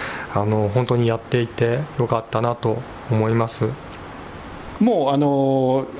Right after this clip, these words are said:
Speaker 2: リピーターのお客さんっていうのもだいぶいらっしゃいますか？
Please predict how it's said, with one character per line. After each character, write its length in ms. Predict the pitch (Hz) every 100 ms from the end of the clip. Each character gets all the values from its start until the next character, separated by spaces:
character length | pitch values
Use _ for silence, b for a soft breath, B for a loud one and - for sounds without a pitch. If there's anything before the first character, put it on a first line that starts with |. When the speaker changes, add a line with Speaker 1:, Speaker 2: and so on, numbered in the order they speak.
| - - -
Speaker 2:
リ 140 | 110
ピ 200 | 123 165
ー 60 | 156
タ 240 | 151 139
ー 20 | 135
の 320 | 127 131 113
お 60 | 104
客 180 | 110
さ 160 | - 104
ん 40 |
っ 20 | 90
て 80 |
い 40 | 85
う 60 |
の 80 | 78
も 60 | 82
だ 160 | 95
い 40 | 90
ぶ 200 | 90 95
い 20 |
ら 80 | 98
っ 40 |
し 60 | 85
ゃ 20 |
い 20 | 82
ま 80 |
す 80 | -
か？ 100 | 147